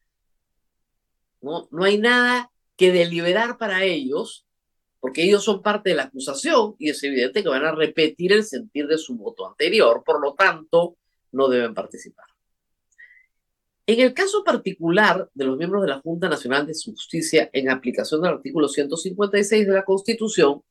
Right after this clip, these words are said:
no existe proceso alguno, ni causales tipificadas,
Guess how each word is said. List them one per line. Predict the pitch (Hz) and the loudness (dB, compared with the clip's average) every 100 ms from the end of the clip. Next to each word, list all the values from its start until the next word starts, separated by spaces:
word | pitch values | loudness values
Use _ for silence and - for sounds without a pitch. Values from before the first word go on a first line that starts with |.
| _ _ _ _ _ | _ _ _ _ _
no | 175 208 240 - - - | 0 6 6 6 0 -2
existe | - - 220 208 - 220 214 _ | -2 -2 -4 -4 2 2 2 _
proceso | - 143 131 - 214 202 - 190 - | 6 6 6 2 2 2 2 0 0
alguno, | 135 147 160 175 123 85 - _ _ _ _ _ _ - _ | 0 0 2 0 -2 -6 -18 _ _ _ _ _ _ -20 _
ni | 277 370 | 2 2
causales | 247 175 160 170 156 147 | 6 4 4 -2 -2 -2
tipificadas, | 131 110 120 - 110 170 202 202 196 196 196 | -6 -10 -10 -12 0 4 4 6 4 2 -2